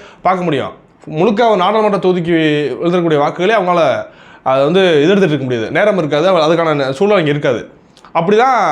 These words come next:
இருக்கு நிலை. அதனால நம்ம வந்து உடனுக்குடன் வந்து செய்தியை நம்ம வந்து தெரிஞ்சுக்க முடியல. ரொம்ப லேட்டா அப்டேட் பண்றாங்க இந்த ஊடகங்கள்லாம். அதனால பொறுத்துருங்க.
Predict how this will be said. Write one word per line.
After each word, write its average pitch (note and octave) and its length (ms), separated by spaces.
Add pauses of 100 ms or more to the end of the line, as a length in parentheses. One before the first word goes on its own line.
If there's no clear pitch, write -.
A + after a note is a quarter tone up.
(160)
இருக்கு F3 220
நிலை. E3+ 300
அதனால E3+ 280
நம்ம F3 140
வந்து F#3 220
உடனுக்குடன் G3+ 400
வந்து G3 180
செய்தியை F#3 300
நம்ம C3 140
வந்து C#3 240
தெரிஞ்சுக்க D3+ 340
முடியல. A#2+ 260 (340)
ரொம்ப G3+ 240
லேட்டா G#3+ 360
அப்டேட் F3+ 260
பண்றாங்க D3 300
இந்த C#3 140
ஊடகங்கள்லாம். D3 460
அதனால F3 260
பொறுத்துருங்க. D3+ 520